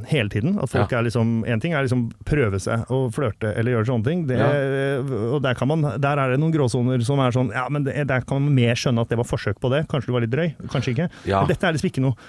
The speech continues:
Speaker 1: det her er bare rasshøl og kjipt og dritt å gjøre.
Speaker 2: Ja, det er bare rett ut av, ja. Mm.
Speaker 1: Ehm, og så ser jeg at hun blir preget av det, og så kjenner jeg at jeg blir f-, f-, prega, medprega,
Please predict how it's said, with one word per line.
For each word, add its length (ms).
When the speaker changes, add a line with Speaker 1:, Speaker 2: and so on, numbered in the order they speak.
Speaker 1:
det 80
her 120
er 40
bare 300
rasshøl 380
og 100
kjipt 300
og 80
dritt 180
å 80
gjøre. 260
Speaker 2:
Ja, 80
det 60
er 80
bare 160
rett 180
ut 140
av, 260
ja. 140
Mm. 80
Speaker 1:
Ehm, 400
og 240
så 100
ser 160
jeg 120
at 80
hun 120
blir 220
preget 320
av 240
det, 140
og 80
så 180
kjenner 220
jeg 20
at 40
jeg 80
blir 120
f-, 640
f-, 220
prega, 260
medprega, 880